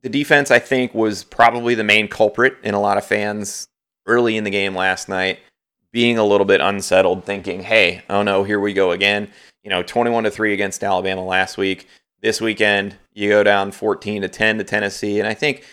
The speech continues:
obviously, the talent's different. I mean, Tennessee's not a team that Florida really had business being in a tight game with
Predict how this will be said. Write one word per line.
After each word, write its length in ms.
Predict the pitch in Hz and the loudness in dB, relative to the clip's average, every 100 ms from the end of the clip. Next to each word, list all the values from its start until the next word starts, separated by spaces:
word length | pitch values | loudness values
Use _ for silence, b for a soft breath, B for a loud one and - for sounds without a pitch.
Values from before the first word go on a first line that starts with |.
| B _ | B _
obviously, 320 | 277 - 180 | -6 -2 -2
the 80 | 151 | -2
talent's 420 | - 147 208 - | -4 -4 -4 -6
different. 320 | - 87 - | -8 -10 -10
I 60 | 90 | -8
mean, 240 | 104 104 | -8 -8
Tennessee's 500 | 107 127 135 127 127 | -4 -4 -4 -6 -8
not 260 | 95 98 104 | -6 -4 -4
a 40 | |
team 320 | 110 - 104 110 | -4 -8 -8 -6
that 160 | 104 | -8
Florida 480 | - 101 101 104 101 b b _ _ - | -4 0 2 2 0 b b _ _ 4
really 240 | 131 143 | 8 8
had 220 | 120 117 | 8 6
business 340 | 110 117 117 92 | 6 2 0 -4
being 520 | 95 113 113 110 110 _ _ | -6 -4 -4 -6 -10 _ _
in 180 | 131 139 | -2 0
a 80 | 113 | 0
tight 340 | - 110 95 | 0 0 0
game 300 | 98 104 101 | -2 -2 -2
with 380 | 92 90 92 | -2 -4 -4